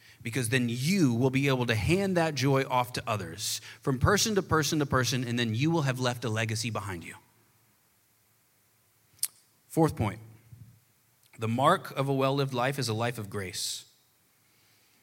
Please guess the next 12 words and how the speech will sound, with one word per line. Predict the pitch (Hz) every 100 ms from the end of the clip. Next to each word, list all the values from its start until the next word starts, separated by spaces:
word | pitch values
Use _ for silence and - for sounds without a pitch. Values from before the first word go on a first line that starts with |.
| _
I | 98
hinted | 98 247 190
at | 139
this | 123 117
already. | 120 139 147 113 127 - - - _ _ _ _ _ _ _ - - _ _ -
Too | 226
many | 240 226 208
Christians | - 202 - 92 127 - - - - _ _ _ _ _ _ -
are | 147
still | 143 - 180 196 202
trying | - 180 165 165
to | 160 160